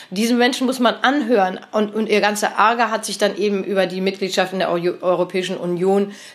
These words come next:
ähm, ausgedrückt. Da sind aber die Leute auch ärgerlich über, über alte Migration, also Migration aus Pakistan vor allen Dingen und, ähm, so ein bisschen, was in Deutschland ja auch, ähm,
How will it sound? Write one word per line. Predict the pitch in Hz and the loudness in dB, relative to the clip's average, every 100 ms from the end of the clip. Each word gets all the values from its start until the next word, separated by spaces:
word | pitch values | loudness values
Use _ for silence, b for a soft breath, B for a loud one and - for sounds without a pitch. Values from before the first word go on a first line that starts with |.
| B | B
ähm, | 185 | -2
ausgedrückt. | - 180 185 190 - 170 165 - - B B B | 2 2 2 -4 -4 -4 -4 -8 -20 B B B
Da | 190 196 196 | 0 2 2
sind | 220 233 - | 0 0 2
aber | 202 202 | 2 4
die | 208 | 4
Leute | 208 214 - | 4 2 0
auch | 202 208 - | -2 -2 0
ärgerlich | 196 202 202 202 214 | 2 2 2 0 0
über, | 190 180 190 | 2 2 2
über | 180 180 | 0 2
alte | 226 226 | 2 2
Migration, | 214 202 190 180 196 190 190 | 0 0 0 0 0 2 2
also | 175 170 170 - | 0 -2 -6 -4
Migration | 185 175 175 - 190 | -2 0 0 -2 -2
aus | 180 - | -2 -2
Pakistan | 180 170 170 190 196 202 | -4 -4 -2 2 2 2
vor | 202 185 | 0 2
allen | 180 185 | 2 2
Dingen | 180 180 175 | 0 0 -2
und, | 170 180 170 B B B - | -4 -2 -4 B B B 0
ähm, | 185 180 | 0 0
so | 170 | 0
ein | 185 | 0
bisschen, | 196 196 | 0 0
was | 180 185 | -2 -2
in | 175 | 0
Deutschland | 190 196 196 | 2 2 0
ja | 180 170 | 0 2
auch, | 180 180 - | 2 2 0
ähm, | 185 170 170 | -4 -2 -4